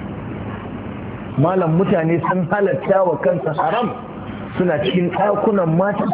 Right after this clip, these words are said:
a cikin burgunansu. Mutum zai shiga ɗaki ya buɗe wayarsa, komai kalla yake, komai halal. Rashin mata, kana shiga wasu tashoshi,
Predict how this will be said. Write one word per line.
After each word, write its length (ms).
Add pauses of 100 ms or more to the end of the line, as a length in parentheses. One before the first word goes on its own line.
a 80
cikin 260
burgunansu. 540 (2000)
Mutum 280
zai 180
shiga 200
ɗaki 440
ya 60
buɗe 300
wayarsa, 360
komai 520
kalla 280
yake, 220
komai 320
halal. 300 (2000)
Rashin 400
mata, 320 (1900)
kana 340
shiga 280
wasu 300
tashoshi, 580